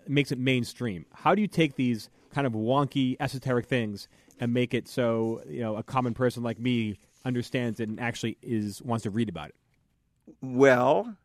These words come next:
Speaker 2: you know, it's, for me, it's the opposite of genius, that it's that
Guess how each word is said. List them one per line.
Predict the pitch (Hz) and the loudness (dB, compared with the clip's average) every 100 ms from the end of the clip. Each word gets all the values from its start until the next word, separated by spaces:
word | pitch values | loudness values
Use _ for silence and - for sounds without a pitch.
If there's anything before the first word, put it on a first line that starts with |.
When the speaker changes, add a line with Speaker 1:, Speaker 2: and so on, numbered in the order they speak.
| _ _ _ | _ _ _
Speaker 2:
you | 135 147 | 2 6
know, | 160 160 165 | 8 8 8
it's, | 151 - - 135 | 2 -6 -12 0
for | 151 | 2
me, | 139 139 214 220 113 95 - - _ | 6 4 4 2 2 0 -8 -20 _
it's | - 135 - | -2 -2 0
the | 135 | -2
opposite | 135 160 185 160 135 127 | 4 6 6 4 -2 -4
of | 107 | -2
genius, | 117 107 90 57 - - | -2 -2 -4 -10 -14 -6
that | 107 117 | 0 2
it's | 123 - | 0 -4
that | 123 123 - | -2 0 -2